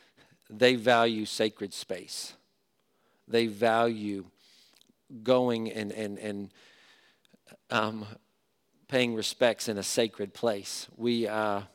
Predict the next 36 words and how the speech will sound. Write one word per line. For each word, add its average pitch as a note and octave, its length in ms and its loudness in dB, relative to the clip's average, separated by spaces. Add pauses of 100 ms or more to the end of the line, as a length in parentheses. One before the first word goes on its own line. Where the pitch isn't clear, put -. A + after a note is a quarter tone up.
(1300)
the, A#2 240 2
the A2 200 -2
international C3+ 600 2
church - 380 -4
that G#2 140 -2
April A2 300 -2
and - 20 -2
I G#2+ 520 -6
have G#2+ 100 -14
been A2 140 0
a G#2 40 -2
part G2+ 300 -2
of, G#2 180 0
you G#2 120 -8
know, G#2 80 -4
we G#2 100 -4
started G#2 420 -4
the G#2 80 -6
Thai G#2+ 480 -4 (140)
church - 420 -8
there. G2+ 380 -4 (1040)
And, G2+ 380 -4
um, G2 480 -4 (220)
after A2 360 -6 (380)
P-Bang G#2+ 420 -2
was F#2+ 120 -8
going G#2 520 -6 (260)
to G#2+ 140 -8
the G2 80 -4
Thai A#2+ 300 -2
service F#2+ 460 -6
se-, - 280 -4 (200)
uh, - 40 -10
for - 180 -12
several G2+ 380 -6
months, G2+ 480 -6